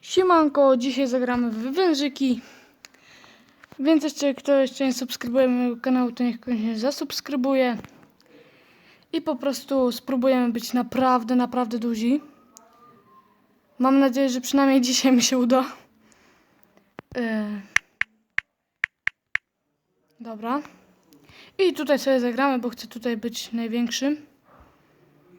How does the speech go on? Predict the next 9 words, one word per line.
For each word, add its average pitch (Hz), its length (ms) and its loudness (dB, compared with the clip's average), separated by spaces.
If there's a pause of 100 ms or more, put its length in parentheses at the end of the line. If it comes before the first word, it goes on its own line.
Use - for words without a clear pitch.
(1160)
Mam 247 240 4
nadzieję, 254 380 4
że 240 140 -2
mi 247 100 2
się 247 200 -4
uda. 247 480 -2 (1800)
No 330 360 6
nie 311 400 8
no. 277 240 6